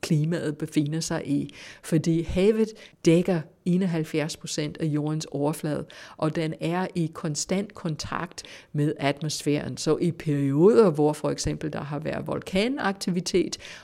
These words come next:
og du har fået noget jern, der er fløjet ud over havet og faldet i havet, så har du altså fået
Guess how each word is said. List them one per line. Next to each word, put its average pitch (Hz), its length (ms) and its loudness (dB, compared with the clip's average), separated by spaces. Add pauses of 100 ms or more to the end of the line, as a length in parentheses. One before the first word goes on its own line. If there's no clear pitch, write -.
og 147 140 -2
du 156 100 0
har 151 220 -6
fået 156 380 0
noget 139 420 0
jern, 170 380 2
der 151 160 0
er 147 340 0 (260)
fløjet 143 360 2
ud 196 200 0
over 151 240 0
havet 160 400 2
og 139 120 -8
faldet 156 380 2
i 143 60 -2
havet, 190 420 2
så 180 140 -4
har 175 180 -4
du 160 160 -6
altså 143 260 -4
fået 160 460 2